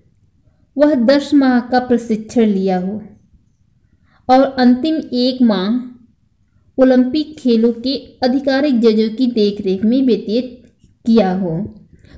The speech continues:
तो यहाँ पे ये very important question बनता है कि प्राचीन ओलंपिक खेलों में प्रतियोगिता में भाग लेने से पूर्व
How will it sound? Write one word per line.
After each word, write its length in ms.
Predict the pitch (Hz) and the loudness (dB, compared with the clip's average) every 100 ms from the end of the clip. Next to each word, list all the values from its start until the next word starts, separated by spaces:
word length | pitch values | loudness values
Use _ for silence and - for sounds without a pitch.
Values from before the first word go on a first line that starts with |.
| - | -2
तो 60 | |
यहाँ 220 | 262 226 226 | 2 2 2
पे 220 | 269 277 | 0 0
ये 360 | 226 220 220 | 0 2 2
very 300 | 214 240 247 | 2 2 2
important 320 | 233 240 254 262 | 2 2 0 0
question 340 | 247 254 247 | 0 2 2
बनता 300 | 226 202 214 | 4 2 0
है 460 | 208 247 294 - - _ - | -2 -2 -6 -12 -20 _ -6
कि 80 | 277 | 0
प्राचीन 340 | 277 254 285 | 2 2 0
ओलंपिक 460 | 285 277 277 285 - | 0 0 -2 -6 -4
खेलों 380 | 226 214 214 | -2 2 4
में 240 | 214 233 294 - - _ _ _ _ _ _ _ _ _ _ _ | 4 4 0 -4 -20 _ _ _ _ _ _ _ _ _ _ _
प्रतियोगिता 400 | 254 254 254 285 | -2 0 2 2
में 160 | 311 269 | 2 2
भाग 300 | 233 226 233 | 2 2 4
लेने 220 | 233 247 | 4 2
से 200 | - 285 | 0 -4
पूर्व 400 | - 214 196 | 0 0 0